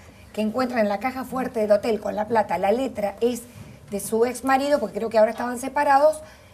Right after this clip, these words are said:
pero el tipo de redacción no le parecieron palabras que usaba su ex marido.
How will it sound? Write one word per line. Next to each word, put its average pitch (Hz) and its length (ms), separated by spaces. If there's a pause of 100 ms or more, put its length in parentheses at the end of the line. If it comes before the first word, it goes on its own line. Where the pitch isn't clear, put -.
(340)
pero 262 520 (420)
el 247 240
tipo 339 320
de 262 380
redacción 254 840
no 285 200
le 320 120
parecieron 254 580
palabras 247 420
que 226 100
usaba 233 280
su 220 140
ex 214 200
marido. 196 320